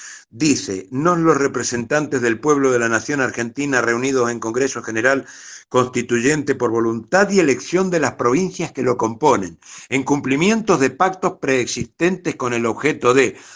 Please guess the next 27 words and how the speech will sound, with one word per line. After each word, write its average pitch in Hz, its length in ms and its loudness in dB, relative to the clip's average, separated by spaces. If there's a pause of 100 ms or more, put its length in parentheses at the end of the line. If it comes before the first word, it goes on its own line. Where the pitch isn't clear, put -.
(180)
afianzar 113 540 -2
la 123 200 0
paz 117 180 2
interior, 156 580 4
promover 120 420 2
la 117 200 4
defensa 120 420 -2
común, 160 420 0
proveer 123 300 0
el 127 100 0
bienestar 113 400 -4
general", 131 260 -2
etcétera, 127 360 -4
etcétera, 104 340 -10
¿no? 175 160 -2 (420)
Bueno, 131 280 -4 (400)
eh, 120 440 2 (440)
quiero, 202 640 4 (280)
necesito, 135 960 0
para 113 400 2
ver 151 240 2
el 127 240 -2
tema 156 240 2
de 110 120 2
fundamentos 113 800 -4
de 170 140 2
derecho 135 640 2